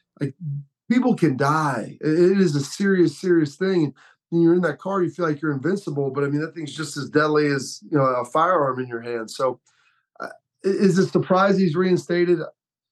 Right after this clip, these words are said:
I don't know. I mean, would people wanna see him get suspended a game? Probably. I mean, I, I always tell people this, there's worse things in life than getting suspended for a game, especially in college football, when they start putting on punishments that involve, you know, physical labor and, and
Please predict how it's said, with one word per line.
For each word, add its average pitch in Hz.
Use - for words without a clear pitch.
I 160
don't 147
know. 143
I -
mean, 156
would 143
people 180
wanna 165
see 175
him 165
get 160
suspended 151
a 143
game? 147
Probably. 156
I 156
mean, 151
I, 151
I 170
always 180
tell 175
people 160
this, 160
there's 170
worse 165
things 165
in 139
life 151
than 139
getting 151
suspended 147
for 139
a 127
game, 143
especially 143
in 135
college 139
football, 143
when 131
they 131
start 131
putting 143
on 131
punishments 147
that 143
involve, 135
you 147
know, 143
physical 143
labor 135
and, -
and 131